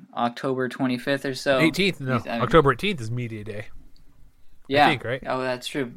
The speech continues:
Speaker 1: I th-, it's around there,
Speaker 2: It's like a
Speaker 1: so.
Speaker 2: Wednesday. I got the email recently, so it's like a
Speaker 1: Okay.
Speaker 2: Wednesday in Las Vegas, so sure. So we got him on the team, clearly, who's gonna be the number two guy? Because if you look at what was, uh, production-wise last year,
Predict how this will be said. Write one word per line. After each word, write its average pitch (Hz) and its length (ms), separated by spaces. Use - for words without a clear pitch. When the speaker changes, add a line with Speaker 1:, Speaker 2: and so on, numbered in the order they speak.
Speaker 1:
I 131 120
th-, - 180
it's - 380
around 135 400
there, 113 120
Speaker 2:
It's 120 100
like 240 120
a 208 40
Speaker 1:
so. 170 40
Speaker 2:
Wednesday. 156 360
I 127 60
got 151 180
the 139 120
email 113 440
recently, 107 460
so 120 120
it's 113 120
like 151 80
a 135 60
Speaker 1:
Okay. 131 80
Speaker 2:
Wednesday 127 260
in 117 80
Las 110 220
Vegas, 110 340
so 110 360
sure. 135 280
So 208 320
we 175 100
got 269 180
him 170 300
on 160 100
the 160 60
team, 156 260
clearly, 165 460
who's 330 340
gonna 311 160
be 269 80
the 226 80
number 202 180
two 202 180
guy? 202 200
Because 156 340
if 143 80
you 156 60
look 185 160
at 202 200
what 147 220
was, 131 260
uh, 117 160
production-wise 135 680
last 123 340
year, 165 280